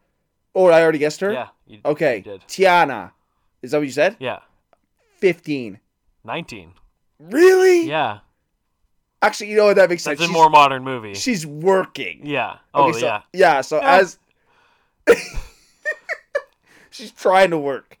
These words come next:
Speaker 1: She makes
Speaker 2: Okay.
Speaker 1: gumbo, I think, in the movie. She makes, like, a really good
Speaker 2: That makes
Speaker 1: gumbo
Speaker 2: sense.
Speaker 1: recipe, and then they, uh, why does that make sense? 'Cause she's black?
Speaker 2: Because I knew it took place in, like, New Orleans.
Speaker 1: Is she the only black princess, or no?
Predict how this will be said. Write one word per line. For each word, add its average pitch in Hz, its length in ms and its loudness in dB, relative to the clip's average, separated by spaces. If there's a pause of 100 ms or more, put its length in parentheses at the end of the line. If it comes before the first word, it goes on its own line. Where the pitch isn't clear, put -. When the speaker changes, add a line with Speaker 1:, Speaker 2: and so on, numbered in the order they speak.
(100)
Speaker 1:
She - 140 -16
makes 220 220 -2
Speaker 2:
Okay. - 80 -12
Speaker 1:
gumbo, 165 360 2
I 107 100 -4
think, 82 280 -16
in 107 80 -16
the 110 60 -16
movie. 101 400 -16 (920)
She - 140 -14
makes, 190 220 -4
like, 180 80 -6
a 170 40 -2
really 165 200 -2
good 143 140 -4
Speaker 2:
That 135 60 -2
makes 143 120 -4
Speaker 1:
gumbo 170 80 2
Speaker 2:
sense. 170 60 -2
Speaker 1:
recipe, 185 440 -4
and 147 100 -8
then 135 120 -8
they, 131 300 -2
uh, 113 300 -2 (440)
why 202 100 -6
does 320 80 -4
that 330 100 -10
make 208 120 -8
sense? 170 280 -6
'Cause - 120 -20
she's 107 180 -20
black? 101 440 -14
Speaker 2:
Because 123 200 -20
I 123 100 -10
knew 123 140 -12
it 110 120 -16
took - 160 -20
place 101 260 -16
in, 98 60 -20
like, 92 140 -18 (100)
New 101 120 -20
Orleans. 85 520 -20
Speaker 1:
Is 147 60 -16
she 196 140 -12
the 196 120 -8
only 170 180 -4
black 127 320 -6
princess, 170 400 -12
or 147 60 -10
no? 113 320 -12